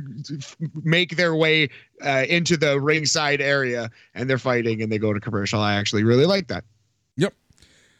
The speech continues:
Speaker 2: Back from commercial, we start the match already in progress. Wes Lee and Oro Mensah versus Carmelo Hayes and Trick Williams.
Speaker 1: This was a weird match. It seems like all four guys had a challenge of who can spike theirself on the top of their head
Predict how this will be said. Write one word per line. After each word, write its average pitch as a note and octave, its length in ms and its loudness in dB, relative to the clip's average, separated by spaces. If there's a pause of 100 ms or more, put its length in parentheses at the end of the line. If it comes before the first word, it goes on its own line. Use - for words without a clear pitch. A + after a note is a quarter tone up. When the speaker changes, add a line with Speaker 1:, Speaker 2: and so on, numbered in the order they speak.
(640)
Speaker 2:
Back D3 220 0
from B2+ 220 0
commercial, A#2 680 4
we G2+ 140 2
start - 540 -4
the A2 80 0
match G2 320 0
already G2 240 2
in E2 80 -2
progress. A#2+ 600 0
Wes A#2+ 380 0
Lee B2+ 260 2
and G#2 220 -2
Oro G#2 240 0
Mensah G#2 500 0
versus - 280 -4
Carmelo F#2 480 0
Hayes F2 440 0
and E2 160 -8
Trick - 380 -4 (320)
Williams. - 800 -4 (1000)
Speaker 1:
This B3 360 4
was D4 260 2
a C4 80 4
weird A3 400 6
match. F#3+ 300 0
It F#3 80 -2
seems C4 360 2
like A#3+ 240 0
all G3+ 220 4
four G#3 260 2
guys E3 360 -2
had E3+ 180 -2
a D#3+ 60 -4
challenge D#3+ 420 -2
of C#3+ 100 -4
who G3+ 200 -2
can F#3 160 -2
spike E3 540 0
theirself E3 640 0
on D#3 140 0
the D3 60 2
top E3+ 420 -2
of D#3 120 -2
their D3+ 180 2
head D3+ 340 -2